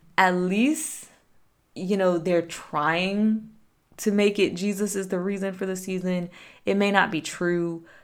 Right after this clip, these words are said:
um, but there's a huge amount of churches that are just deceived. They just don't know any better. Um, and so they don't realize what they're doing, but, you know, they're also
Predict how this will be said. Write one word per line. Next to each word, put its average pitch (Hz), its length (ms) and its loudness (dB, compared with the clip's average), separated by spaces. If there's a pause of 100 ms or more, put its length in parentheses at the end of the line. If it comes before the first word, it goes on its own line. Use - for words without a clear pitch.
(220)
um, - 580 -4 (440)
but 160 640 2 (680)
there's 180 440 4 (160)
a 160 120 4
huge 285 460 8
amount 170 340 4
of 156 80 -4
churches 156 400 -2
that 156 120 2
are 151 80 0
just 156 200 -6
deceived. 151 520 -6
They 165 100 4
just 165 160 -4
don't 139 180 -2
know 160 220 0
any 170 140 -2
better. - 440 -6 (520)
Um, 165 560 -4 (960)
and 185 200 -2
so 175 220 4
they 170 140 2
don't 160 320 0 (200)
realize 160 840 0
what 160 180 -4
they're 160 160 -4
doing, 156 600 -6
but, 185 360 -4 (200)
you 247 100 -2
know, - 240 -2
they're 175 180 4
also 180 380 4